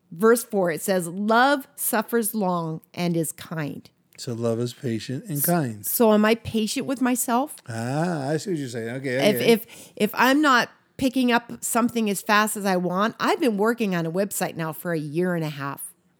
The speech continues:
Speaker 1: But am I patient with myself? I mean, I can <laughs> get really frustrated 'cause
Speaker 2: Or are you shaming yourself?
Speaker 1: Eh,
Speaker 2: There's a
Speaker 1: yeah,
Speaker 2: difference.
Speaker 1: right? For real. Um,
Speaker 2: So
Speaker 1: and love is kind.
Speaker 2: Yes.
Speaker 1: Being kind to ourselves.
Speaker 2: Yeah.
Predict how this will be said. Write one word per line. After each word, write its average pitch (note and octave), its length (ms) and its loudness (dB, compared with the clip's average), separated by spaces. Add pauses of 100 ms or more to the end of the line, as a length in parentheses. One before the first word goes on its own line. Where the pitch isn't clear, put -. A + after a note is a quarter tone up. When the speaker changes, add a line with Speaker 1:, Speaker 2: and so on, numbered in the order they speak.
(640)
Speaker 1:
But A3 160 4
am A3 180 6
I C4 120 4
patient D4+ 500 -2
with B3+ 160 -2
myself? B3+ 420 2
I A#3+ 80 2
mean, A#3 260 4
I C4+ 160 2
can A#3+ 220 0
<laughs> - 20 -
get - 200 2 (180)
really C4+ 360 0
frustrated A#3 640 0
'cause A#3 160 2
Speaker 2:
Or C3+ 200 6
are C#3 120 8
you D#3 160 6
shaming G3+ 460 4
yourself? G#2+ 540 -2
Speaker 1:
Eh, A#3 60 6
Speaker 2:
There's A#2+ 220 4
a B2+ 80 2
Speaker 1:
yeah, B3 220 8
Speaker 2:
difference. G3+ 200 4
Speaker 1:
right? A#3+ 520 4 (260)
For G#3 180 -4
real. F3+ 420 0 (360)
Um, G#3+ 240 2
Speaker 2:
So A#3 60 0
Speaker 1:
and B3 180 4
love A#3+ 160 4
is A3+ 140 4
kind. B3 560 -2 (220)
Speaker 2:
Yes. B2 200 -4
Speaker 1:
Being A3 300 2
kind F#3+ 560 -2
to E3 100 -6
ourselves. C#3+ 580 -6
Speaker 2:
Yeah. A2+ 160 -6